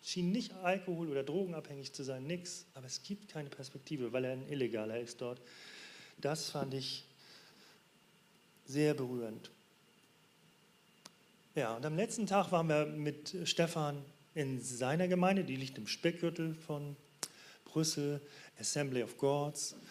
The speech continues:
Die haben einen Pastor seit, haben immer amerikanische Pastoren gehabt und die haben jetzt einen Pastor aus Italien.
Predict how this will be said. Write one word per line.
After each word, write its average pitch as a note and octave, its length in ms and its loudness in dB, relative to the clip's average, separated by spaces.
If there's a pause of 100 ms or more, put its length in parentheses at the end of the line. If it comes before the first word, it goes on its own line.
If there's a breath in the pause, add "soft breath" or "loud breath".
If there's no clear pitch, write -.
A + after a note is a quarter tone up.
(260 loud breath)
Die C3 100 -2
haben B2 100 0
einen A#2+ 140 0
Pastor D3 360 4
seit, B2 200 0 (480)
haben C#3 180 4
immer D#3 220 8
amerikanische C3 680 4
Pastoren C#3 500 2
gehabt C3 460 2 (460)
und B2 420 0 (200)
die C3 60 2
haben B2+ 140 0
jetzt B2+ 220 0
einen A2+ 100 -4
Pastor B2 320 -6
aus A2 100 -4
Italien. C3+ 540 0